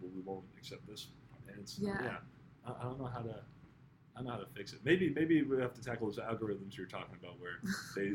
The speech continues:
Speaker 1: uh, give you suggested stuff that's really creepy 'cause of how accurate it is.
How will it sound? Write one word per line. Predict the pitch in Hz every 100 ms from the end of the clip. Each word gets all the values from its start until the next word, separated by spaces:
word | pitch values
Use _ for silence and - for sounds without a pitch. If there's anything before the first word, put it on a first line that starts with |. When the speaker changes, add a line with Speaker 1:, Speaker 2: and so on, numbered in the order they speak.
| -
Speaker 1:
uh, | 113 - 135 -
give | 131
you | 120
suggested | 117 120 123 110 117
stuff | - 107 -
that's | 95 -
really | 113 101
creepy | - 113 107 95
'cause | 98 92
of |
how | 95 95 92 -
accurate | 101 95 95 85
it | 85 85
is. | 92